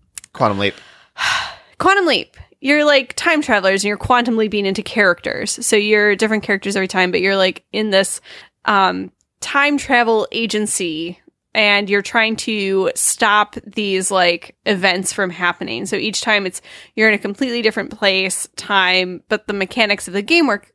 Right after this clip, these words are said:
Speaker 2: mostly the same. So you're playing as a character and you are going through events. You have a certain amount of time, and different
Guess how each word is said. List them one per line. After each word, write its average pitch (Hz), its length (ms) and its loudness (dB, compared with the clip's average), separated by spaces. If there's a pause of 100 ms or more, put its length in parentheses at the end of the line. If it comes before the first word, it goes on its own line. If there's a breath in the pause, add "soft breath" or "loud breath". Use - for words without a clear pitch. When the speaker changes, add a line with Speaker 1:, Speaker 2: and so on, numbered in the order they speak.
(300)
Speaker 2:
mostly 233 400 2
the 196 100 0
same. 190 380 0 (320 loud breath)
So 226 180 2
you're 220 640 2 (140)
playing 247 280 2
as 226 80 0
a 233 60 -8
character 196 760 2 (420 soft breath)
and 196 680 2 (200)
you 208 340 -2
are 214 160 2
going 208 280 -2
through 226 140 0
events. 190 260 -2
You 202 60 -2
have 196 80 -2
a 185 40 -2
certain 220 320 0
amount 202 200 -2
of 185 120 -14
time, 185 640 -2
and 196 120 -4
different 190 520 -2